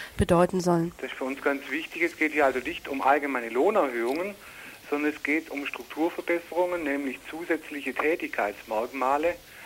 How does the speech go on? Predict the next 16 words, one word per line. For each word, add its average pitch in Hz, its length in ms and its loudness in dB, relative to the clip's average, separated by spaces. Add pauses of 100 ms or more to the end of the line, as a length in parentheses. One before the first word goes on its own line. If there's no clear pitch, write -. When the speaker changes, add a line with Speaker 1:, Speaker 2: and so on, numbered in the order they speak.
(200)
Speaker 2:
für 135 80 -6
die 127 120 -2
Angestellten, 160 800 -2 (500)
die 151 120 0
den 139 180 0
gestiegenen 151 520 -4
Anforderungen 151 800 2
an 127 100 -6
den 117 140 -6
Arbeitsplätzen 156 1000 0 (160)
aufgrund 147 680 2 (260)
des 123 140 -2
Einsatzes 147 560 2
von 135 180 0
neuer 123 280 6
Technik 143 560 -2